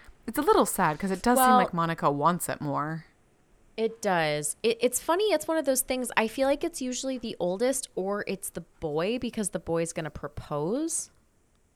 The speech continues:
Speaker 1: Oh, right. Okay.
Speaker 2: You know? I know
Speaker 1: Right.
Speaker 2: some people, like, I do have a friend who, actually I have a few friends who, like, they inherited a grandparent's ring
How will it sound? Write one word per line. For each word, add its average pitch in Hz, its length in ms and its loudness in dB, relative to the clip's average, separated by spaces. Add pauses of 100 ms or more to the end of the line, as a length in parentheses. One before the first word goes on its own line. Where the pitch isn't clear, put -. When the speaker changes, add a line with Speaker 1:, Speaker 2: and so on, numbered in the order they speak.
(1700)
Speaker 1:
Oh, 190 500 -2
right. 160 680 -4
Okay. 143 460 -4 (120)
Speaker 2:
You 185 200 -2
know? 170 400 0 (920)
I 320 160 6
know 370 140 4
Speaker 1:
Right. 440 100 0
Speaker 2:
some 277 300 -2
people, 254 480 -6
like, 214 240 0
I 226 100 2
do 240 220 -6
have 277 180 -4
a 220 80 -6
friend 170 640 -6 (100)
who, 165 640 -8 (260)
actually 220 220 -4
I - 20 2
have 151 80 -4
a 160 60 -8
few 403 180 2
friends 151 320 -4
who, 226 100 -4
like, 170 300 0
they 190 220 6
inherited 165 760 0
a 165 60 -8
grandparent's 156 800 -6
ring 147 640 -6